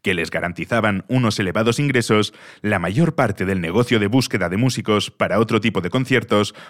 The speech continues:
valorado en unos quince mil millones de dólares anuales, se desarrollaba de manera desordenada e ineficiente. Panay se dio cuenta de que, gracias a las nuevas tecnologías, era posible poner en contacto a miles de aspirantes a músicos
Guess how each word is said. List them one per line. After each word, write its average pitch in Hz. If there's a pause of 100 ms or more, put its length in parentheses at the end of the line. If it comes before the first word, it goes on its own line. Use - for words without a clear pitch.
valorado 117
en 160
unos 131
quince 110
mil 135
millones 110
de 85
dólares 101
anuales, 104 (240)
se -
desarrollaba 98
de 120
manera 110
desordenada 104
e 143
ineficiente. 135 (800)
Panay 110
se 120
dio 113
cuenta 131
de 123
que, 98
gracias 101
a -
las 98
nuevas 107
tecnologías, 104 (260)
era 135
posible 117
poner 101
en 104
contacto 113
a 123
miles 104
de 107
aspirantes 117
a 95
músicos 117